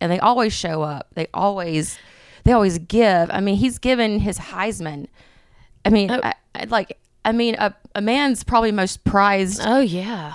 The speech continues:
Speaker 1: tr-, I guess, trophy, but I mean
Speaker 2: And took it and turned it into literally an inspiration for every single person that laid eyes on him, was like,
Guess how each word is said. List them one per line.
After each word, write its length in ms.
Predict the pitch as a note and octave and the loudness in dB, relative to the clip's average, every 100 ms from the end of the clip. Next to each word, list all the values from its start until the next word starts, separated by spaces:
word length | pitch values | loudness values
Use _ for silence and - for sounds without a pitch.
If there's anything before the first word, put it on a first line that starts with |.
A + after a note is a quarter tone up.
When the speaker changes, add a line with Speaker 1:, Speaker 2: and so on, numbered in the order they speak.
| - | -14
Speaker 1:
tr-, 80 | - - | -10 -6
I 60 | G3+ | -4
guess, 260 | G3+ - - | -4 -6 -4
trophy, 600 | - G3+ - E3 G3+ A#3+ - | 0 0 0 -2 -4 -6 -2
but 100 | G3 | 0
I 60 | |
mean 300 | G3 G3 F#3 - | 0 -2 -4 2
Speaker 2:
And 200 | A3+ A3+ | 2 2
took 280 | - C#4+ D4+ | 2 2 2
it 220 | A3 - | 0 0
and 140 | G3+ G3 | -2 0
turned 280 | - A#3+ A#3 | 2 2 4
it 100 | G#3 | 4
into 340 | G#3 G#3 G#3 | 2 2 0
literally 640 | F3+ F#3+ G3 G3 F#3 F#3 | 0 0 2 2 2 0
an 120 | E3 E3+ | 2 0
inspiration 720 | E3 F#3 E3 E3 - E3 D#3 | 0 2 4 2 2 -2 -2
for 360 | - D#3+ D#3 _ - | -4 -4 -4 _ -2
every 260 | F#3 F#3 G3 | 0 2 2
single 300 | G3+ F3+ E3 | 2 0 2
person 560 | F3 E3 - D#3 D#3 E3+ | 2 2 0 -2 -2 -4
that 140 | E3+ | -2
laid 220 | E3 D#3 | 2 4
eyes 260 | D#3+ D#3+ D#3 | 4 2 0
on 120 | D3+ | -2
him, 140 | D3 D3+ | -2 -4
was 200 | D#3 D#3 | -4 -2
like, 380 | D3 D3 - | 0 0 -4